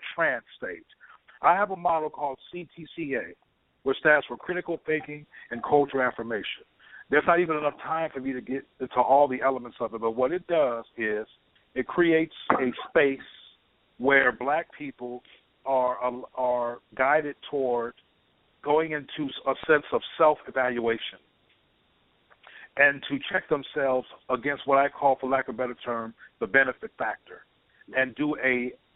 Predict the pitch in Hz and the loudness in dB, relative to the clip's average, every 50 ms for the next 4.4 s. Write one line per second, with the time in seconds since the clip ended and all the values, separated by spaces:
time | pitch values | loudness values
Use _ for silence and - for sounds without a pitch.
0 | _ - - - 180 185 196 208 - - - 185 180 - - - - _ _ _ | _ -10 -2 2 4 4 4 4 0 -4 -6 -6 -8 -8 -12 -20 -20 _ _ _
1 | _ _ _ _ - 143 120 156 147 151 156 151 139 147 147 156 - - 139 131 | _ _ _ _ -8 -2 2 4 4 4 2 0 -2 -4 -4 -4 -6 -12 -14 -14
2 | 135 - - 131 127 - _ _ 131 131 139 143 135 143 127 127 123 123 120 117 | -14 -10 -6 -8 -8 -8 _ _ -4 -2 -2 0 0 0 2 2 2 2 0 -4
3 | 123 120 - - _ _ - - _ _ - 131 123 131 139 - 139 131 131 123 | -6 -8 -12 -18 _ _ -20 -20 _ _ -6 -4 -2 -2 -2 0 2 2 2 2
4 | 123 147 165 165 156 131 123 120 117 | 2 0 0 -2 -4 -2 -2 -2 -2